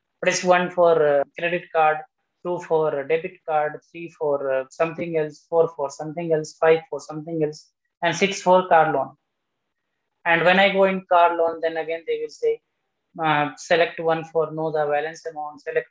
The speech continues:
two for know the interest rate," something like that, right?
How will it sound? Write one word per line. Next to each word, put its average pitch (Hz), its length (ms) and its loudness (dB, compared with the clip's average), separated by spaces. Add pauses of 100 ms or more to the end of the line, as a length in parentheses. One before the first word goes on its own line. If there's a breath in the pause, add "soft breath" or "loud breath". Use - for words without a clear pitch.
two 160 220 -12
for 160 160 0
know 156 200 0
the 147 240 -6 (300)
interest 185 420 0
rate," 156 180 2
something 196 360 -2
like 147 200 0
that, 143 200 -4
right? 160 220 -6